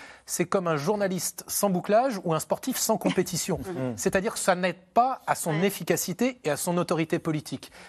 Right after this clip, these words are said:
Speaker 1: Et demain, c'est vrai que sur le terrain, dans le Bas-Rhin, c'est consacré à l'industrie.
Speaker 2: Oui.
Speaker 1: Il va parler de ça, il va parler de l'aide aux entreprises, il va parler de l'aide aux employeurs, et il va parler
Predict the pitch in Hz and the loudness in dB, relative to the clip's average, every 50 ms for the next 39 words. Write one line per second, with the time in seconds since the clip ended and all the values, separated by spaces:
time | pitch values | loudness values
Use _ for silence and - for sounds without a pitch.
0 | - - 143 135 131 151 175 165 185 226 285 302 - - 180 160 156 151 147 - | -14 -6 -4 -2 2 2 4 4 4 2 0 -2 -6 -6 -2 0 0 0 0 -2
1 | 139 - - 147 131 127 - 156 139 147 139 131 123 123 120 123 123 131 165 170 | -6 -4 -2 -4 -4 -2 -2 0 0 0 0 0 -2 -2 0 0 2 4 4 2
2 | 180 185 - - - - 170 - 160 143 - 156 139 - - 143 135 135 127 127 | 2 0 -4 -8 -4 -4 -4 -2 -2 -2 -2 -2 -2 -2 -2 -2 -2 -2 -4 -4
3 | 120 - - - 240 269 285 - - - - - - 220 220 180 156 156 214 208 | -8 -8 -4 0 0 0 0 -4 -10 -20 -16 -6 -2 -2 0 0 4 4 4 4
4 | - 202 196 202 190 - - 196 180 - - 151 147 151 - - 165 156 170 165 | 4 2 0 0 0 2 4 4 4 4 0 -2 0 0 2 4 4 2 2 2
5 | 156 143 135 147 143 143 143 131 143 123 - 143 - - 180 202 233 254 254 262 | 0 2 2 0 0 0 -2 -2 -2 0 0 -2 -2 0 0 2 2 2 0 0
6 | - - 165 151 170 160 - 170 156 165 165 156 - - - - - _ - 131 | -4 -4 -4 -2 -2 0 2 2 2 2 2 -2 -2 -4 -20 -20 -20 _ -4 0
7 | 139 151 170 185 165 156 151 135 151 135 - - 160 151 151 147 170 196 233 269 | 2 4 4 2 2 0 -2 0 -2 -2 0 2 2 2 2 2 2 2 4 4
8 | 294 285 - - - - 135 131 135 151 196 196 - 156 160 180 214 254 277 269 | 2 2 -2 -18 -12 -4 -2 0 2 2 2 4 4 2 4 4 2 0 0 -2